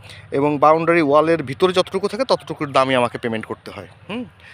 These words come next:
সেক্ষেত্রে রাস্তা যদি ছাড়তে হয়, আমি রাস্তার মধ্যে দাম ধরে নিই, কিন্তু এটা যেহেতু সরকারি রাস্তা আছে, সেই কারণে এটা, আম, দাম, আম, আহ, দুই হাজার পঁচিশে আমি যতগুলো প্লট বিক্রি করেছি, বা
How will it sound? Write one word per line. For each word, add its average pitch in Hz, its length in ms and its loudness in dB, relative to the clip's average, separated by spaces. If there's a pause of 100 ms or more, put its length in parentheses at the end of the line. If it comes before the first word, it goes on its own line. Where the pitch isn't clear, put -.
(120)
সেক্ষেত্রে 175 360 -2
রাস্তা 170 220 0
যদি 180 140 -2
ছাড়তে - 300 -6
হয়, 202 80 4
আমি 190 100 0
রাস্তার 175 260 0
মধ্যে 165 160 -2
দাম 147 160 2
ধরে 139 180 0
নিই, 139 120 -4
কিন্তু 143 560 -6
এটা 147 180 -2
যেহেতু 165 220 -4
সরকারি 170 320 0
রাস্তা 185 260 0
আছে, 262 280 0 (400)
সেই 170 180 0
কারণে 180 340 0
এটা, 156 420 2
আম, 117 480 -6
দাম, 113 400 -2 (2250)
আম, 127 240 -2
আহ, 135 640 -2 (340)
দুই 170 160 2
হাজার 208 240 4
পঁচিশে 226 680 2 (400)
আমি 175 240 0
যতগুলো 190 320 0
প্লট 175 260 2
বিক্রি 180 280 -8
করেছি, 190 500 -4 (540)
বা 151 80 4